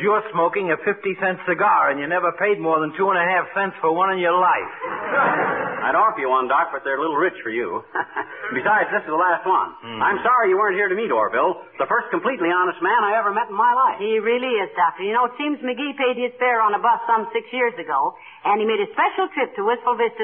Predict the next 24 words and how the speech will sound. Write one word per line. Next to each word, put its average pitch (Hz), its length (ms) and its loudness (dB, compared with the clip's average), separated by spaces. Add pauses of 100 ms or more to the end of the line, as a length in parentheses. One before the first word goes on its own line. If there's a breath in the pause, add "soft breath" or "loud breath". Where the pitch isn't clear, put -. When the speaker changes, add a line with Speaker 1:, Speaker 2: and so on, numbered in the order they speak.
Speaker 3:
to 220 80 -6
pay 220 160 0
it 220 120 -2
back. 170 280 2
Speaker 2:
Ain't 247 80 0
that 196 200 2
wonderful, 269 360 0
Doc? 285 320 2
Speaker 1:
No, 160 320 2
it - 80 -8
doesn't 156 240 0
make 160 240 -2
sense 160 320 -2
psychologically. 135 720 0
Speaker 3:
What 285 80 2
do 339 80 0
you 349 80 2
mean, 359 240 2
Doctor? 202 480 2
Speaker 1:
It - 80 -6
violates 165 480 2
all 180 240 4
the 170 80 -2
basic 196 320 0